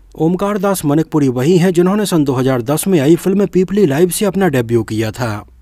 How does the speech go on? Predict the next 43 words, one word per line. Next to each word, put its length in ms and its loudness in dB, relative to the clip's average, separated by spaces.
लेकिन 300 -2
ओमकार 400 0
दास 280 -2
मनकपुरी 440 2
को 160 2
तमिल 280 0
बोलना 300 0
नहीं 260 4
आती 240 2
थी, 120 -2
इस 180 0
वजह 260 0
से 160 0
फिल्म 300 0
जवान 320 0
के 140 0
तमिल 260 2
वर्जन 340 0
में 320 -2
ओमकार 460 -2
दास 300 -2
मनकपुरी 460 2
की 160 2
आवाज़ 380 0
को 160 0
जॉर्ज 320 0
मारियन 360 0
ने 140 4
डब 220 -4
किया 240 -4
था। 320 -8
जॉर्ज 280 -2
मारियन 360 0
की 120 -4
उम्र 260 0
लगभग 320 -2
साठ 260 -4
साल 280 0
के 120 0
आसपास 460 -2
हो 80 -2
चुकी 300 -4
है 260 -6